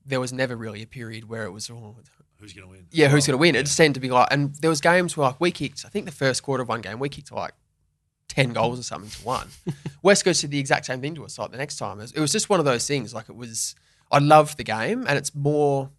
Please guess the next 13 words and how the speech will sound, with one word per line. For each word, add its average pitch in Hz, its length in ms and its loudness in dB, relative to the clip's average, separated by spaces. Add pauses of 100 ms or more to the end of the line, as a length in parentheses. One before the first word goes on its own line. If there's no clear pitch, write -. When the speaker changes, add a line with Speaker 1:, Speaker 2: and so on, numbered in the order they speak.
(140)
Speaker 1:
the 135 60 -4
people 143 240 0
that 123 100 -10
you 117 60 -14
see 113 160 -10
in 92 60 -14
the 90 60 -12
street 170 420 0
and 123 120 -18
people 117 260 -20
that - 180 -20
you, 101 220 -20 (160)
like, - 140 -16